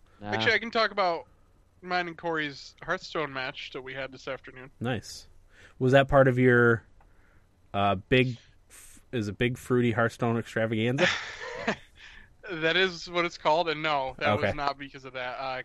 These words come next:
Speaker 2: Corey will let me know, or let us know, whenever he has, uh,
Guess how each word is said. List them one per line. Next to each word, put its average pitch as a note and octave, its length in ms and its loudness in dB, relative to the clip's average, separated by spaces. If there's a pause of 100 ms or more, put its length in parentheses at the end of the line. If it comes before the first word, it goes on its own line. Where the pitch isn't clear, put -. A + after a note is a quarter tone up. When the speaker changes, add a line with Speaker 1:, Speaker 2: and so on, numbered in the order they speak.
(100)
Speaker 2:
Corey F3+ 380 -2
will C#3+ 280 -6
let D3 200 -2
me C#3+ 100 -6
know, C#3 400 0 (100)
or C#3 160 -8
let C#3 160 0
us C#3 280 -2
know, C3 180 -4
whenever C3 420 -4
he C3 180 -10
has, B2+ 440 -6
uh, A#2+ 280 -6